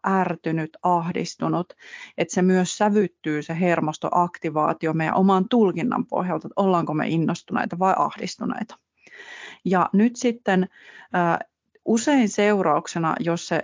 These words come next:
ylivireys jatkuu liian pitkään, on se, että keho vetää hätäkytkintä, me tiputaan alivireyteen, eli äsken meni lujaa, nyt ei meinaa irrota, ei meinaa irrota liikunnassa, ei meinaa irrota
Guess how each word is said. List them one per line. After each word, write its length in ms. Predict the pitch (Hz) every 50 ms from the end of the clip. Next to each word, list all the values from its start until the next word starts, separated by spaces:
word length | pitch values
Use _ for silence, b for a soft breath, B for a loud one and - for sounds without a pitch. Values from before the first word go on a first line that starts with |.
| - 185
ylivireys 540 | 196 196 208 196 170 165 156 151 175 -
jatkuu 360 | 160 151 160 - - 165 160 160
liian 240 | 165 165 160 156
pitkään, 440 | - 170 165 - - - 160 151 151 -
on 260 | - 190 185 180 170 170
se, 200 | - 185 165 -
että 320 | - 165 160 - - 160 165
keho 320 | 165 - 175 175 175 160
vetää 300 | - - - - - -
hätäkytkintä, 800 | 185 247 262 - 262 262 254 - 208 208 - - 180 170 170 175
me 100 | 160 160
tiputaan 580 | - 165 160 - 165 160 156 - 151 135 - -
alivireyteen, 1000 | 208 226 233 226 214 185 190 180 180 175 170 165 165 165 - - 160 160 156 -
eli 200 | - 160 156 -
äsken 340 | - 202 208 - - 196 185
meni 240 | 175 170 170 160 156
lujaa, 520 | 160 160 160 156 151 147 143 151 147 175 -
nyt 180 | 170 180 175 - -
ei 140 | 151 147 156
meinaa 300 | 156 151 - - - - - -
irrota, 540 | 220 226 226 208 196 180 170 175 - 165 - - -
ei 140 | 196 196 185
meinaa 340 | 175 165 160 160 156 151 -
irrota 480 | 165 160 - 156 151 - 151 147 156
liikunnassa, 760 | 165 170 160 156 156 156 156 151 151 151 160 - - - -
ei 140 | - 170 165
meinaa 300 | 170 160 156 151 147 - -
irrota 400 | 160 160 151 151 160 - 147